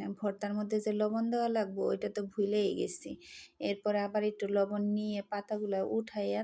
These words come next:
তারপর হচ্ছে শুটকি মাছের উপরে লবণ দিয়ে দিছি। দিয়ে কড়াইটা চুলায় বসাইয়ে ঢাকনা দিয়ে ঢেকে কিছুক্ষণ জাল দিয়ে নি-, নিলাম। এখন পাতার যে পানিটা, ওইটা শুকাইয়া গেছে।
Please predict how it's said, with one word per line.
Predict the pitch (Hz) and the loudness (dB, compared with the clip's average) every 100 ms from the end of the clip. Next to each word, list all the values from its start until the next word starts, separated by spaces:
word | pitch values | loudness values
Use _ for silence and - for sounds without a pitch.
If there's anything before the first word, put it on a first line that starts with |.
| 220 | -4
তারপর | 196 190 196 | -6 -4 -4
হচ্ছে | 202 196 208 | -4 -6 -6
শুটকি | - 208 - | -4 -6 -6
মাছের | 196 196 208 202 | -8 -8 -6 -6
উপরে | 202 214 220 | -4 -4 0
লবণ | 202 196 202 | 0 -2 -2
দিয়ে | 202 196 | 0 0
দিছি। | 196 190 196 190 | 0 -4 -6 -4
দিয়ে | 208 208 208 | 0 0 0
কড়াইটা | 233 214 202 196 202 | 0 -2 0 -2 -4
চুলায় | 202 220 202 196 | -4 -4 -2 -2
বসাইয়ে | 202 208 208 202 220 | -2 -2 0 -2 -2
ঢাকনা | 220 190 202 | -4 -6 -8
দিয়ে | 196 208 196 | -2 0 0
ঢেকে | 214 196 220 277 311 - - - _ | 0 -2 0 -2 -2 -8 -14 -16 _
কিছুক্ষণ | 226 220 202 220 214 | -2 0 0 0 0
জাল | 208 202 202 202 | 2 4 4 2
দিয়ে | 208 226 | 2 2
নি-, | 269 - _ _ _ _ - | 0 -2 _ _ _ _ 0
নিলাম। | 214 196 180 180 190 - - _ - | 2 2 0 -2 -6 -12 -20 _ -4
এখন | 214 220 | -2 0
পাতার | 220 214 226 220 | 2 2 2 2
যে | 220 | 0
পানিটা, | 220 220 214 214 | 0 0 0 0
ওইটা | 208 208 | 0 2
শুকাইয়া | 214 220 220 208 196 | 0 0 2 2 4
গেছে। | 202 202 233 | 2 0 -2